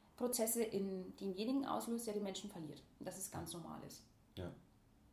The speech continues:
Speaker 2: verstehe ich, ja.
Speaker 1: Es ist natürlich sehr tröstend, wenn man, ja, zur, zur, zur verstorbenen Menschen Kontakt aufnehmen kann.
Speaker 2: Mhm.
Speaker 1: Sehr, auch sehr heilend, ja.
Speaker 2: Mhm.
Speaker 1: Es kann da sehr viel Heilung passieren, wenn in Familien noch irgendwelche Themen geklärt werden möchten.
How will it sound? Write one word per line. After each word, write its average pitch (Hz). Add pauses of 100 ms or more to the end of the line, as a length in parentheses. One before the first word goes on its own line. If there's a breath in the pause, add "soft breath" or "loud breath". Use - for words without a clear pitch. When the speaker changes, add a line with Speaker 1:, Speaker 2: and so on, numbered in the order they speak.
(100)
Speaker 2:
verstehe -
ich, 82
ja. 82 (340)
Speaker 1:
Es 240
ist 254
natürlich 240
sehr 196
tröstend, 302 (220)
wenn 202
man, 196
ja, -
zur, 208
zur, 208
zur 202
verstorbenen 208 (120)
Menschen 202
Kontakt 190
aufnehmen 180
kann. 208 (160 loud breath)
Speaker 2:
Mhm. 208
Speaker 1:
Sehr, -
auch 185
sehr 190
heilend, 247 (140)
ja. 196
Speaker 2:
Mhm. -
Speaker 1:
Es -
kann 214
da 196
sehr 208
viel 277
Heilung 247
passieren, 233
wenn 208
in 202
Familien 226
noch 202
irgendwelche 190
Themen 202
geklärt 190
werden 185
möchten. 185